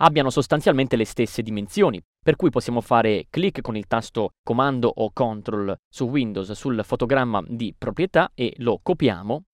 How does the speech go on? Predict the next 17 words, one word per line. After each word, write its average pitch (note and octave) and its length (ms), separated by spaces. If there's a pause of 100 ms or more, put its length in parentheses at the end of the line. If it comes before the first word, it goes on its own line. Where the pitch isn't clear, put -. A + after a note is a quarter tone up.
per E3+ 160
andarlo E3+ 380
a G#2+ 100
incollare B2 480
sull'altro G2+ 540
fotogramma, A2+ 580
utilizzando C3+ 560
la A2+ 80
modalità G#2+ 400
incolla G#2+ 600 (180)
proprietà A#2+ 480
speciale C3+ 600
in G#3+ 140
modo C#3 200
da G#2+ 160
selezionare A2 560
soltanto A2+ 640